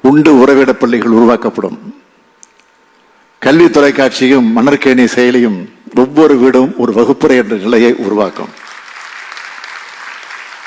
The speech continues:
மதிப்பெண்களாக இல்லாம மதிப்பீடுகளை நோக்கிய பயணமா தேர்வு முறை அமையும்.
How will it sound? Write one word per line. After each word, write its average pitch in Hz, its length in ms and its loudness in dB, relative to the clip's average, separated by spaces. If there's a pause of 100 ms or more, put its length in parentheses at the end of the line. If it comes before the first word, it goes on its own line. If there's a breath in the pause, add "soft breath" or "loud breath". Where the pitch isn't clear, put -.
(300)
மதிப்பெண்களாக 170 760 2
இல்லாம 139 420 0
மதிப்பீடுகளை 156 680 2
நோக்கிய 151 320 0
பயணமா 135 520 0
தேர்வு 143 320 0
முறை 127 220 0
அமையும். 104 380 -6